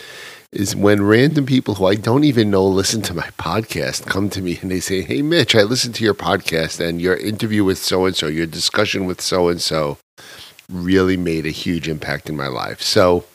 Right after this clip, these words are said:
anyway, I was having this conversation with this friend of mine, and he's at the end of our lunch where I, I concluded that, that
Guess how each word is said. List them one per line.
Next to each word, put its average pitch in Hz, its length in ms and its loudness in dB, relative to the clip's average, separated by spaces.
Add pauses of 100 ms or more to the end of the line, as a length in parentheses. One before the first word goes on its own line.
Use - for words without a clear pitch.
(720)
anyway, 104 380 6
I 87 60 2
was 95 140 -2
having 147 180 6
this 151 140 2
conversation 98 760 2
with 87 180 0
this 87 180 -2
friend 90 260 -2
of 80 60 -4
mine, 73 460 -4
and 87 580 -2 (880)
he's 101 300 -2
at 90 240 -2
the 107 140 6
end 113 140 8
of 104 80 2
our 95 160 8
lunch 82 400 -2
where 87 160 2
I, 85 260 -2
I 80 120 -4
concluded 95 680 0
that, 80 460 -2
that 80 320 -4